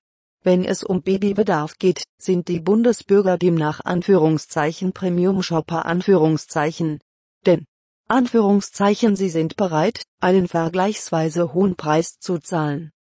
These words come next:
und setzen auf Qualität Anführungszeichen, wie Nielsen-Expertin Ulrike Oltrogge berichtete. Eingekauft wird der Babybedarf nach Angaben der Marktforscher vor allem in Drogeriemärkten.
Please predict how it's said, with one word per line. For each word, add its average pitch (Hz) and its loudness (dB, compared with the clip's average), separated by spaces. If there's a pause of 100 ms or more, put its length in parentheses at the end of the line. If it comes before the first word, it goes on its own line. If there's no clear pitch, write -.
und 180 -2
setzen 196 -4
auf - -4
Qualität 175 -4
Anführungszeichen, 180 0 (200)
wie 202 0
Nielsen-Expertin 202 -2
Ulrike 214 0
Oltrogge 190 0
berichtete. 165 -6 (480)
Eingekauft 196 0
wird - -2
der 180 4
Babybedarf 196 -2
nach 185 -2
Angaben 165 0
der 160 2
Marktforscher 165 -2
vor - -4
allem 170 0
in 180 -2
Drogeriemärkten. 170 0